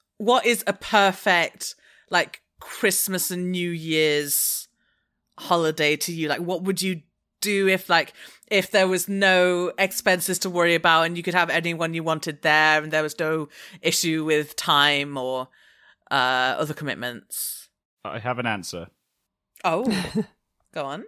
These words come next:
Speaker 2: Triple threat.
Speaker 1: Okay.
Speaker 2: Christmas. Three parts. Part one, family.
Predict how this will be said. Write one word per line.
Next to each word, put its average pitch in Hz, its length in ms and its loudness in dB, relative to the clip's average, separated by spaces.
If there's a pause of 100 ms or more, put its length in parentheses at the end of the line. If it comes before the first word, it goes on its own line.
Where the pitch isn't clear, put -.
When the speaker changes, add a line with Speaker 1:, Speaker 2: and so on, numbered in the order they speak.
(420)
Speaker 2:
Triple - 280 -4
threat. 104 240 -2 (960)
Speaker 1:
Okay. 160 140 4
Speaker 2:
Christmas. - 480 2 (340)
Three 147 200 0
parts. 127 520 2 (100)
Part 135 260 4
one, 107 320 2 (140)
family. 107 600 0